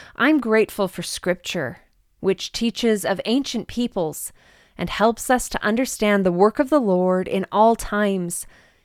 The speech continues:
and to come to know Him. I'm grateful for my family. They love me even when they see me at my worst. They help me to feel valued, loved, and important.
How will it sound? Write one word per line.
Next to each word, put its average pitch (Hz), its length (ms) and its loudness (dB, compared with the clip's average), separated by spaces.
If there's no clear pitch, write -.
and 196 320 0
to 190 120 -4
come 208 300 -2
to 196 100 -8
know 180 260 0
Him. 175 440 -6
I'm 190 160 0
grateful 185 560 2
for 185 320 -4
my 175 180 -4
family. 175 720 -6
They 226 140 4
love 240 320 4
me 254 220 2
even 233 340 0
when 220 140 2
they 214 100 0
see 214 240 -4
me 202 180 -2
at 190 120 -6
my 175 180 -6
worst. 160 720 -8
They 233 140 4
help 262 260 -2
me 262 140 0
to 226 120 -6
feel 196 240 0
valued, 175 680 4
loved, 175 560 2
and 190 160 -2
important. 196 760 -4